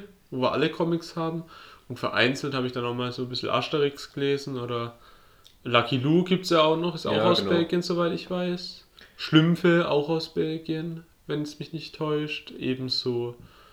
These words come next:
Speaker 1: was, also Belgien hat schon brutal viele Comics, wenn man's mal, wenn ich mal jetzt alle durchgehen würde.
Speaker 2: Comics selber habe ich jetzt nicht so gesammelt, aber die Serien und Filme,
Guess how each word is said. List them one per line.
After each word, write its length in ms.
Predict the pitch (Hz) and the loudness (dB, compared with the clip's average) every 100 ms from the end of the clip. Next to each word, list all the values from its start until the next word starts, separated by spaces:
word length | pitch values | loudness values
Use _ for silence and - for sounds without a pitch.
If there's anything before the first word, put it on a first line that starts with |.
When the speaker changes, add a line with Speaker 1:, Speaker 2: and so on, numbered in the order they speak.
| - _ | -20 _
Speaker 1:
was, 260 | - - - | -16 -16 -6
also 220 | 117 120 - - | -4 -2 -4 -10
Belgien 420 | - 117 131 135 127 | -2 2 2 2 -4
hat 100 | 123 | -4
schon 180 | 131 | -6
brutal 500 | 123 - - 113 117 | -8 -12 -6 0 2
viele 240 | 120 123 127 | 2 -2 -4
Comics, 440 | - 113 110 - | -4 -4 -6 -8
wenn 60 | 107 | -10
man's 160 | 117 | -8
mal, 200 | 117 110 | -10 -6
wenn 80 | 117 | -4
ich 120 | 113 | -4
mal 120 | 120 113 | -2 -2
jetzt 260 | 120 - | -4 -4
alle 140 | 113 120 | -2 -2
durchgehen 540 | - 127 - 127 131 | -6 -10 -8 -8 -8
würde. 240 | 135 139 - _ _ _ _ _ _ _ _ _ _ _ _ _ _ _ _ _ _ - - - | -10 -12 -14 _ _ _ _ _ _ _ _ _ _ _ _ _ _ _ _ _ _ -20 -20 -16
Speaker 2:
Comics 380 | - 101 101 - | -10 -8 -8 -6
selber 280 | 92 104 110 | -4 -2 -2
habe 140 | 104 | -4
ich 60 | 101 | -8
jetzt 200 | 101 - | -8 -10
nicht 140 | 101 | -12
so 120 | 117 | -10
gesammelt, 500 | 110 113 107 110 107 - - - - - - - | -8 -4 -2 -2 -8 -12 -20 -20 -20 -20 -14 -4
aber 480 | 98 95 92 90 90 - | -2 0 -2 -2 -6 -12
die 300 | 92 92 95 | -14 -12 -12
Serien 600 | 95 98 107 104 101 98 | -6 -4 -4 -4 -6 -6
und 160 | 92 - | -12 -10
Filme, 520 | - 101 101 101 | -4 -4 -4 -6